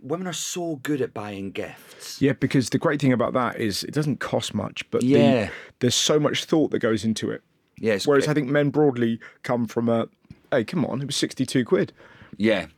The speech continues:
Speaker 1: It's
Speaker 2: To
Speaker 1: it
Speaker 2: generalise, it's like, it's very often kind of, "Come on, look."
Speaker 1: Women do have a sort of higher emotional intelligence, right? So, like, they will sort of, like, attune themselves into, like, what is right for you. Whereas we're sort of, like,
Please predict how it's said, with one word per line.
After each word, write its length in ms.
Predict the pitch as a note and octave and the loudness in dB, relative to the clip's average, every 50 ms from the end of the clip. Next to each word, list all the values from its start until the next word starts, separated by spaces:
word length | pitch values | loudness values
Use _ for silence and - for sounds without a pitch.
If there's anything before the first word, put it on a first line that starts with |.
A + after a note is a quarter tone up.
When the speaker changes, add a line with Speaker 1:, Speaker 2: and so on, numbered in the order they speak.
| _ _ _ _ - | _ _ _ _ -4
Speaker 1:
It's 180 | D#3 D#3 - | -2 -2 -4
Speaker 2:
To 220 | - - A#2+ E3 D#3+ | -6 -2 0 0 2
Speaker 1:
it 60 | D3+ | 2
Speaker 2:
generalise, 600 | D3+ F3+ F3 E3+ D#3 C#3+ A#2+ G#2 F#2+ F#2+ F2+ - | 4 4 4 4 4 4 4 2 2 0 0 2
it's 240 | A#2+ A2+ - - - | 0 0 0 0 0
like, 220 | C3 A2+ - - - | 0 0 0 0 0
it's 160 | B2 A2+ - | 0 0 0
very 220 | - B2+ A#2 A#2 | 2 2 2 2
often 320 | A#2 G#2+ - - A2+ G#2+ G#2 | 2 0 0 0 0 0 2
kind 260 | - A2 G#2 G2+ G2+ | 2 0 0 0 0
of, 260 | G2 F2+ - - - _ _ _ - - _ _ | -2 -2 -6 -12 -20 _ _ _ -14 -14 _ _
"Come 180 | - C#3 C3+ F2+ | -6 -4 -4 -2
on, 220 | D#2+ F2+ A2 C3+ | -2 -2 0 2
look." 160 | C3+ G2+ - - _ _ - | 2 2 0 -4 _ _ -14
Speaker 1:
Women 360 | G#2+ F#2+ A2 B2+ B2+ C3 B2 | -8 -4 0 2 2 2 2
do 160 | - C3 B2+ | 4 4 2
have 100 | B2 A2+ | 2 2
a 40 | G2+ | 0
sort 120 | G2+ G#2+ - | -2 -2 -2
of 80 | F#2+ | -2
higher 400 | - G#2+ G#2 G#2 G2+ G2+ G2 G2 | -2 0 0 2 2 2 2 2
emotional 440 | G2 G2+ G2+ G2 F#2+ - - G2 F#2+ | 2 4 4 2 2 0 0 0 0
intelligence, 600 | F#2 F#2 G2+ G2 F#2 F2 E2 E2+ D#2+ - - - | 0 0 0 0 -2 -2 -2 -6 -8 -8 -6 -4
right? 200 | D#2 D2+ - - | -4 -4 -4 -6
So, 140 | - - E2+ | -8 -8 -4
like, 300 | E2 E2+ E2 D2+ C2+ D#2 | -2 -2 -2 -2 -2 -4
they 140 | F#2+ F2+ F2 | -4 -4 -2
will 360 | E2+ F#2 F2+ F2+ E2+ E2 D#2+ | 0 2 2 2 0 -2 -6
sort 220 | - - - - | -8 -6 -4 -2
of, 80 | F2+ F2+ | -2 -2
like, 120 | F2+ - - | -2 -2 -4
attune 340 | F#2 - - - - G#2 F#2 | -6 -6 -6 -4 -4 -4 -4
themselves 400 | F2+ F2 E2+ - F2 D#2+ D#2 - | -4 -6 -6 -6 -6 -8 -8 -8
into, 200 | F2 E2+ - E2+ | -12 -10 -8 -6
like, 80 | D#2 C2+ | -6 -6
what 220 | E2+ E2+ E2+ - E2 | -4 -4 -6 -6 -6
is 100 | E2 - | -6 -4
right 160 | E2+ - - | -4 -6 -6
for 140 | - - E2 | -8 -10 -8
you. 120 | E2 E2 | -6 -4
Whereas 300 | D#2+ F2 E2 E2 E2 D#2+ | -2 -2 -2 -2 -4 -4
we're 220 | E2+ G2 F#2 F2 | -2 0 0 0
sort 240 | E2+ - - - - | -2 -4 -6 -6 -6
of, 120 | E2+ D#2+ - | -6 -6 -6
like, 220 | E2+ E2 D#2+ - | -6 -6 -6 -8